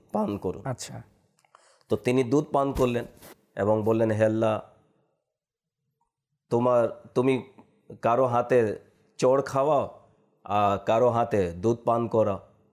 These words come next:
Speaker 2: জি।
Speaker 1: এটা বলে তিনি চলে গেলেন। সে ব্যক্তি কোনো কাজে উপরে যখন উঠল, ওঠার কা-, ওঠার পর তার পা পিছলিয়ে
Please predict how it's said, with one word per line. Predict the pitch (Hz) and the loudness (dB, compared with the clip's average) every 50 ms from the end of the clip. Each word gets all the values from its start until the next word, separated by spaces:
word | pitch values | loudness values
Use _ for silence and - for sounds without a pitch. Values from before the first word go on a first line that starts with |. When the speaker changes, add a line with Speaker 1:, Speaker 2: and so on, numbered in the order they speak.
| _ _ _ _ - 143 | _ _ _ _ -14 -10
Speaker 2:
জি। | 127 - | -8 -4
Speaker 1:
এটা | - - 147 | -2 -2 0
বলে | 135 147 143 139 135 | 0 2 0 0 -2
তিনি | - - 123 131 156 160 - | -2 -4 -2 -2 -4 -4 -2
চলে | 139 113 110 107 98 | 0 2 2 2 0
গেলেন। | 95 92 90 85 101 - _ _ _ _ _ _ _ _ _ _ _ _ | 0 -4 -6 -8 -14 -18 _ _ _ _ _ _ _ _ _ _ _ _
সে | - - - 165 | -8 -4 -2 0
ব্যক্তি | 160 170 165 165 - 185 | 0 0 -2 -2 -6 -4
কোনো | 190 - 180 185 | -2 0 0 0
কাজে | 185 185 160 156 156 156 | 0 2 0 2 2 0
উপরে | - - 143 131 - 139 147 165 165 | 0 0 0 0 2 2 2 2 2
যখন | 151 151 139 143 147 143 | 0 -2 -4 -2 0 0
উঠল, | 135 113 - - 117 131 151 175 - - _ _ _ _ _ _ _ _ _ _ _ | 0 -2 -2 -2 -2 -2 -2 -2 -4 -12 _ _ _ _ _ _ _ _ _ _ _
ওঠার | 123 127 127 156 185 180 - | -6 -4 0 0 -2 -2 0
কা-, | - 143 131 - - - - | 0 0 0 0 -2 -8 -8
ওঠার | - 110 123 - 160 175 165 | -8 -6 -6 -2 -2 -2 -2
পর | - 127 117 104 110 - - - _ _ _ _ _ _ _ | 0 0 0 2 0 -2 -6 -16 _ _ _ _ _ _ _
তার | - 131 123 123 - - - | -2 -2 -2 -2 -6 -10 -4
পা | - 135 151 156 - - | -2 0 0 -2 -2 -4
পিছলিয়ে | 151 139 - - - 170 180 180 160 127 123 - | -4 -4 -4 -4 -4 0 2 4 4 4 2 0